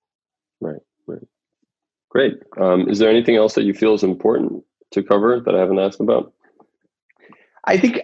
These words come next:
Speaker 2: you know, I think that w-, one of the most important things that I, I like to remind everybody of who may be listening is that these topics can sometimes be uncomfortable and they can sometimes scare people off, uh, even very well-intentioned people, because they don't wanna say the wrong thing.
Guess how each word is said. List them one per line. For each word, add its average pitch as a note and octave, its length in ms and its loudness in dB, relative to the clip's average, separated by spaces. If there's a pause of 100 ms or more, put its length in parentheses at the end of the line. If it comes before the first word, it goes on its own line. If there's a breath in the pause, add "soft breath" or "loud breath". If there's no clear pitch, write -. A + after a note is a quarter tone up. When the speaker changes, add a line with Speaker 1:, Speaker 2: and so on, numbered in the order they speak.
Speaker 2:
you D#3+ 120 2
know, E3+ 80 2
I D#3+ 60 2
think G3 180 -4
that G#3 80 0
w-, B2+ 320 -6
one B2 220 -2
of C#3 60 2
the C3 60 2
most A#2+ 240 0
important A2 260 -2
things G#2 180 -4
that F#2+ 180 0
I, F2+ 420 -2 (320)
I G2 80 0
like G2+ 200 0
to G2+ 80 -2
remind F2 280 -2
everybody F2 300 -6
of E2 200 -4
who F2 100 -12
may E2 160 -8
be E2 100 -8
listening D#2+ 380 -10
is D#2+ 160 -10
that D#2 260 -2 (480)
these C#3 320 0
topics C#3 420 -2
can F#2 340 -4
sometimes A2 360 -2
be A2 100 -2
uncomfortable G#2+ 500 -4
and G2 80 -6
they F2 60 -6
can F2+ 320 -10
sometimes G#2+ 540 -4
scare F#2 280 -4
people F2+ 300 -4
off, F2 240 0 (240)
uh, F2 240 -4
even G#2 400 -4
very A#2+ 220 0
well-intentioned F#2+ 640 -4
people, A2+ 400 -10
because F#2 240 -10
they F#2 100 -4
don't G2 260 -4
wanna G2 200 -2
say F#2+ 240 -4
the E2+ 100 -4
wrong E2 500 -6
thing. G2+ 300 -4